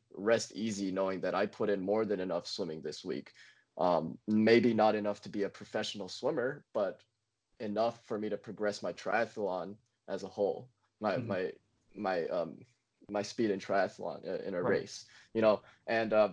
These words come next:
Speaker 1: that matters a lot to me because, um, you know,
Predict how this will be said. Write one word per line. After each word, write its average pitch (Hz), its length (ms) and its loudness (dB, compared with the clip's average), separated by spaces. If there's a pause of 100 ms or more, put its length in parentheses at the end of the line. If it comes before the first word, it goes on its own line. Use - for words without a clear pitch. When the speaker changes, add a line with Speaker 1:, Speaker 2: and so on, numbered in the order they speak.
Speaker 1:
that 147 260 6
matters 131 300 -2
a 107 40 -4
lot 101 280 -2
to 101 100 -16
me 95 380 -10 (420)
because, 98 560 -6
um, 90 400 -10 (800)
you 113 80 -10
know, 95 320 -2